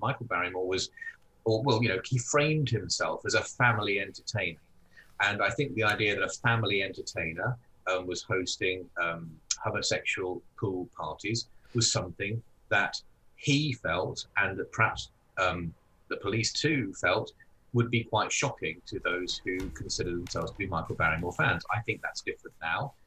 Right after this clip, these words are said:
I think most people would ex-, <laughs> accept, you know,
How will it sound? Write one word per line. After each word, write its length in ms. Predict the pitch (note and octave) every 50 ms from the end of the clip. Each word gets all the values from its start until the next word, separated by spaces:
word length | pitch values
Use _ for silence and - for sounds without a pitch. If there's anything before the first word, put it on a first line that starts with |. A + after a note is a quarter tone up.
| _ _ _
I 80 | - G#2
think 280 | - - A2 G2+ F#2 - - _ _ _ - - _ _ - _ _ - - - - - - - -
most 260 | G#2 G#2 G2+ - -
people 300 | - G#2 G2 - - G2
would 160 | F#2 E2+ - - - - F2+
ex-, 300 | F2 - - - - -
<laughs> 40 | -
accept, 480 | D#3 B2+ - - C3 A#2 - - - - _ _ - - _ - - A#2 - A2 - - - - - - -
you 100 | - C3
know, 120 | A#2+ G2+